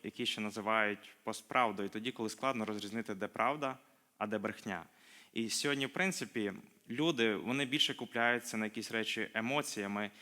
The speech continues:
і їм подобається якась гарна емоційна обгортка або па-, якісь там, не знаю, промови, які гарно звучать, ніж якась логіка, ніж якась аналіз чи щось,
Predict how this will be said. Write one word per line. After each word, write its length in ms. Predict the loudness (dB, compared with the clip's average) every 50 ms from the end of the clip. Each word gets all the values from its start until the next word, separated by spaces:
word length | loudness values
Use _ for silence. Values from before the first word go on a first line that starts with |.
| -20 -10 -4
і 60 | -2
їм 120 | 0 0 0
подобається 600 | -2 -2 0 0 0 2 2 0 0 0 -4 -6
якась 380 | -6 -2 -2 -2 -2 -2 -2 0
гарна 280 | 2 2 4 4 2
емоційна 440 | 0 0 -2 -4 -4 -4 -2 -2 -2
обгортка 460 | -2 -2 0 -2 -2 -2 -2 -4 -4
або 180 | -2 -2 -4 -6
па-, 380 | -4 -6 -6 -6 -6 -6 -6
якісь 300 | -6 -6 -6 -6 -6 -6
там, 300 | -4 -2 -2 -2 -2 -2
не 60 | -4 -6
знаю, 380 | -4 -4 -2 -2 -2 -2 -4 -6 -4
промови, 480 | -2 0 2 2 2 2 4 2 2
які 200 | 0 0 -2 -6
гарно 280 | -2 -2 0 0 -2 -2
звучать, 400 | -2 -4 -4 0 2 2 2 2 -2 -8 -20 -20 -20 -20 -20 -16 _ 0
ніж 240 | 2 2 4 4
якась 340 | 2 2 2 0 0 0 -2
логіка, 380 | 0 0 0 0 0 0 0 0
ніж 240 | 0 0 0 -2 -2
якась 460 | -2 -4 -4 -4 -2 -4 -6 -8 -6
аналіз 440 | -4 -4 -2 0 0 0 0 -2 -2
чи 120 | -2 -4
щось, 500 | -4 0 0 0 -2 -2 -6 -10 -14 -18